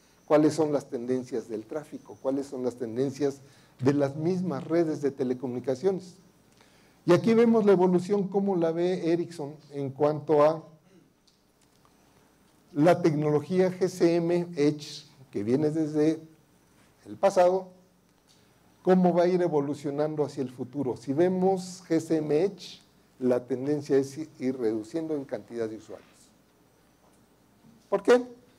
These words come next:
Pues porque las terminales de G S M Edge, H S P A, pues todavía son terminales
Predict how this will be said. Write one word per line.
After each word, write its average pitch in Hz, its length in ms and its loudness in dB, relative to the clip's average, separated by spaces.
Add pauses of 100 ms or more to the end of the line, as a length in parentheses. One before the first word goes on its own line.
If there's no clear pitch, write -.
(180)
Pues 440 160 4
porque 185 260 0
las 156 160 2
terminales 165 760 2 (260)
de 101 180 -8
G 135 100 -4
S 147 300 0
M 123 320 -6 (240)
Edge, 143 540 0 (160)
H 117 260 -12
S 139 160 -8
P 160 220 4
A, 160 100 2 (760)
pues 127 160 -6
todavía 151 420 4
son 143 220 -10
terminales 127 800 -4